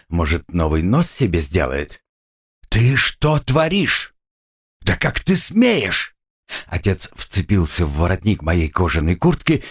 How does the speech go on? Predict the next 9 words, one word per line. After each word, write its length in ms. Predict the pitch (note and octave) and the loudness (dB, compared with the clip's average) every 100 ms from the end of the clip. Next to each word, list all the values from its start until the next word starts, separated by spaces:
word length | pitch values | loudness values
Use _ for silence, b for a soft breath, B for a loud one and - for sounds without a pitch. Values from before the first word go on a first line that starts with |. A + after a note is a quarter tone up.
| - | -2
и 100 | C#3+ | 0
хорошенько 580 | - C3 - C3+ A#2+ | 2 0 0 0 0
встряхнул. 600 | A2+ - A2+ - F2+ C#2+ _ _ _ _ _ _ _ _ | -4 -2 -4 -2 -6 -8 _ _ _ _ _ _ _ _
"Ни 320 | A2+ B2+ G3+ | 2 4 4
совести, 840 | - - C3+ E2 F2+ - - - _ B B | 0 0 -2 -2 -4 -4 -4 -6 _ B B
ни 260 | B2 B2+ E3+ | 4 4 2
уважения! 880 | D#3 D#3 D#3+ C3+ F#3 B2+ F2+ E2 - _ _ _ _ _ _ - | 2 2 2 2 0 0 -4 -6 -10 _ _ _ _ _ _ -6
Где 340 | G2 E2+ A#2+ | -2 0 0
тачка?" 540 | - C3 - - D#2+ | 0 -2 -2 -4 -6